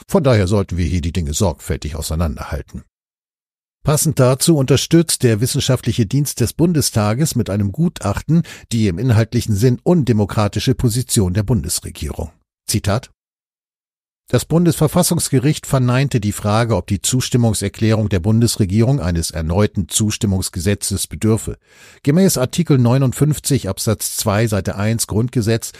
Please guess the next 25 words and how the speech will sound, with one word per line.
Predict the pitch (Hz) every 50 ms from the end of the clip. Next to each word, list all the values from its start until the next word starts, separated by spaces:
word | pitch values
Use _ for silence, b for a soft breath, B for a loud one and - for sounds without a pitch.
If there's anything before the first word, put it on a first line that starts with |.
| B B B
bedürfen | - 160 139 196 196 - - 135
Verträge, | - 139 120 - - 120 120 135 151 139 135 113 95
welche | 101 98 98 - 101 87
die | 87 92
politischen | 82 92 92 90 95 120 - 120 107 - 107
Beziehungen | 95 101 - - 120 123 127 131 127 113 101
des | 90 87 -
Bundes | - 113 113 120 117 110 - -
regeln | - 110 120 123 127 135 127 117 B B B B B
oder | 151 156 120
sich | 95 117 107 - 82
auf | 82 -
Gegenstände | - 107 117 113 120 - - - 104 101 98 92
der | 82 85
Bundesgesetzgebung | 80 92 101 101 95 95 - - 85 98 107 107 - - - 117 104 90 98 90
beziehen, | - 98 - - 117 107 107 117 B B B B -
der | - 117 113
Zustimmung | - - 185 185 - - 139 127 127 151 -
von | - - 104 85 80
Bundestag | 92 110 98 92 98 - - - 107 101 104 127 - -
und | 120 139 156 -
gegebenenfalls | - 160 120 107 92 90 98 98 - - 113 107 - -
Bundesrat." | - 98 80 71 95 101 - - 80 80 80 - - - _ _ _ _ _ _ _ _
Zitat | - - - - 110 95 - - -
Ende. | _ 113 101 82 - -